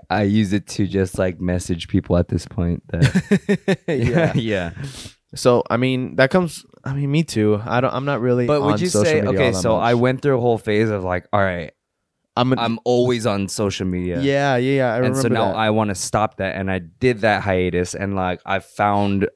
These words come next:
Speaker 1: a lot about myself and about,
Speaker 2: Uh-huh.
Speaker 1: like, oh, like, I just felt so
Speaker 2: And that's so good. I
Speaker 1: independent.
Speaker 2: Yeah, yeah. That's really strong for you to do that. I was, I just watched, uh, The Social Dilemma last night. Have you seen it? It's on Netflix.
Speaker 1: Is that, um,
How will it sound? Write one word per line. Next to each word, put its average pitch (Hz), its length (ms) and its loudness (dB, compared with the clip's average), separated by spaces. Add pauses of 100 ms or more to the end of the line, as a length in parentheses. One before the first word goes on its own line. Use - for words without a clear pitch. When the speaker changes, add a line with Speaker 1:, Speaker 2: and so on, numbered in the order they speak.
Speaker 1:
a 98 60 -2
lot 95 240 4
about 87 280 0
myself 87 640 -4
and 90 120 -4
about, 101 160 2 (140)
Speaker 2:
Uh-huh. 101 60 0
Speaker 1:
like, 90 320 -2
oh, 104 320 -2
like, 80 220 -14 (760)
I 117 60 4
just 131 220 -6
felt 156 200 2
so - 160 -2
Speaker 2:
And 120 120 4
that's 123 240 4
so 180 180 4
good. 160 380 2
I 131 60 2
Speaker 1:
independent. 123 680 2
Speaker 2:
Yeah, 170 220 2
yeah. 160 500 2 (180)
That's - 220 0
really 185 240 2
strong 151 320 2
for 160 140 -4
you 143 80 2
to 131 80 -4
do 135 140 0
that. 139 140 2
I 120 120 2
was, 135 280 2
I 120 120 0
just 139 340 -2
watched, 127 480 0
uh, 107 320 2
The 104 160 -2
Social 123 320 0
Dilemma 107 340 2
last 92 300 -4
night. 78 220 -10 (160)
Have 120 100 -2
you 117 60 -4
seen 123 180 -2
it? 139 180 0 (520)
It's - 160 0
on 127 260 2
Netflix. 110 800 -2
Speaker 1:
Is 113 140 -2
that, 127 180 2
um, 104 840 0